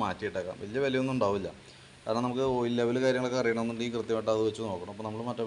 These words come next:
പാട് സ്ക്രൂ, സ്ക്രൂ ഡ്രൈവറൊക്കെ വെച്ച് നോക്കുമ്പോഴായാലും ഓയിൽ വേറെ വലിയ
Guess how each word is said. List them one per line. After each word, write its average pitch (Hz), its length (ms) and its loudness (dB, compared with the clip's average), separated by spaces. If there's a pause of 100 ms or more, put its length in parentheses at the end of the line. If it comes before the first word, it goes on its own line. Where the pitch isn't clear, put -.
പാട് 117 160 0 (600)
സ്ക്രൂ, 127 180 -4 (280)
സ്ക്രൂ 123 200 -6
ഡ്രൈവറൊക്കെ 123 300 2
വെച്ച് 127 160 -2
നോക്കുമ്പോഴായാലും 127 540 4 (100)
ഓയിൽ 117 200 2 (140)
വേറെ 131 240 8 (320)
വലിയ 120 220 0